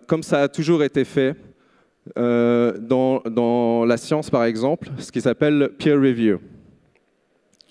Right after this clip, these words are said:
Euh, il faut aussi se rendre compte qu'il y a différents systèmes,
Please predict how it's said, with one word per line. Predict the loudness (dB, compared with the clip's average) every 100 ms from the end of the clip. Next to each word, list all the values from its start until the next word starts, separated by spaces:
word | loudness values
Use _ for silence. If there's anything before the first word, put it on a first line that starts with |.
| -20 -20 _ _ _ _ _ _ _ _ _ _ -6
Euh, | -2 0 0 0
il | 0
faut | 0
aussi | 0 0 -4 -4
se | 0 0
rendre | 2 -2
compte | -2 -2 -2 -8 -18 _ _ _ -12
qu'il | -4
y | 0
a | 0 -2
différents | -4 -2 -2 -2
systèmes, | -4 -8 -4 0 0 -2